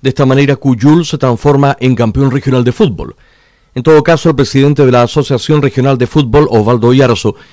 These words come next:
informó que Sokol podrá apelar al comité de presidente que estará reuniéndose en agosto.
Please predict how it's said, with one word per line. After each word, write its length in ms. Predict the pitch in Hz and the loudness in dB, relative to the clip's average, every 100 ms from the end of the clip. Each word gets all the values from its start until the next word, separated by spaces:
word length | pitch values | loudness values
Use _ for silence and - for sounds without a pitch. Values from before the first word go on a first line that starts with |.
| _ _ | _ _
informó 400 | 127 117 127 156 | -4 0 2 2
que 120 | 147 143 | 0 -2
Sokol 480 | - 151 - 151 | 0 0 2 0
podrá 300 | - 123 131 | 2 2 2
apelar 500 | 139 131 123 135 151 - | 2 2 2 2 0 -2
al 140 | 120 | -2
comité 300 | 117 110 135 | 0 0 2
de 160 | 135 117 | 2 2
presidente 600 | 117 - 127 151 160 170 | -2 -2 0 0 0 -2
que 100 | 139 | -2
estará 280 | 135 127 131 | -2 -2 0
reuniéndose 580 | 123 123 131 127 - | 0 0 0 -2 -2
en 100 | 123 | 0
agosto. 500 | 143 156 98 - - | 2 0 -2 -8 -18